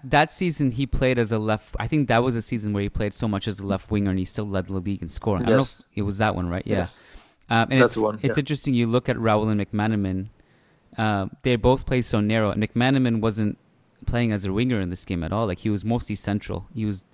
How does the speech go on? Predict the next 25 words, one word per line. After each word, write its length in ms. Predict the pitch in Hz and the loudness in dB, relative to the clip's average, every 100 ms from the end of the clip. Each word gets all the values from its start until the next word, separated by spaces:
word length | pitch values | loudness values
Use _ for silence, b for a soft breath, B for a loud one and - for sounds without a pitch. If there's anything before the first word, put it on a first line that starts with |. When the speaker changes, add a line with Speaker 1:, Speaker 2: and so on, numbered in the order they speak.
| - | -10
Speaker 1:
working 300 | - 113 113 | -4 -4 -2
defensively. 640 | 101 - 120 113 117 104 110 | -4 -2 -2 -2 -4 -6 -6
He 160 | 107 | -4
was 220 | 101 95 - | -4 -4 -4
kind 180 | 101 | -4
of 80 | 98 | -2
bringing 200 | 101 98 | -2 -2
the 60 | 95 | 0
ball 180 | 98 95 | 0 -2
up 100 | - | -4
the 80 | |
field. 400 | - - 123 113 - b b b b b _ | -12 -4 -2 -2 -4 b b b b b _
Um, 240 | 110 107 110 | 0 0 2
and 100 | 120 | 2
it 20 | |
was 140 | 113 | 2
mostly 300 | 113 123 - | 2 0 0
Salgado 440 | 113 107 104 110 107 | -2 -2 0 2 2
and 100 | 101 | 0
Roberto 300 | 101 110 101 | 0 0 -2
Carlos 500 | - 107 107 101 - | -2 0 2 0 -4
who 400 | - 101 98 92 _ _ - - _ _ | -4 -2 -4 -6 _ _ -20 -20 _ _
provided 440 | - 113 107 104 98 | -2 2 4 4 2
the 80 | 92 | 0
width. 480 | 98 104 - - | 2 0 -2 -20